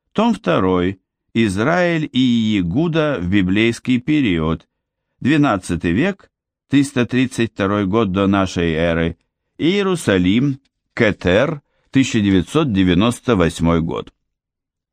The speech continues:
Каплинский. Биография царя Соломона и его эпоха.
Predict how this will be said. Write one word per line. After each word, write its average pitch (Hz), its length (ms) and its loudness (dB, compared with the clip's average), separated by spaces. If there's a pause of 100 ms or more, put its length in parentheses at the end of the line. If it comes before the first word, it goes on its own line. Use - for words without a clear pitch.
(180)
Каплинский. 90 920 0 (520)
Биография 110 800 2
царя 95 360 0
Соломона 92 760 0
и 101 60 0
его 104 480 2
эпоха. - 600 0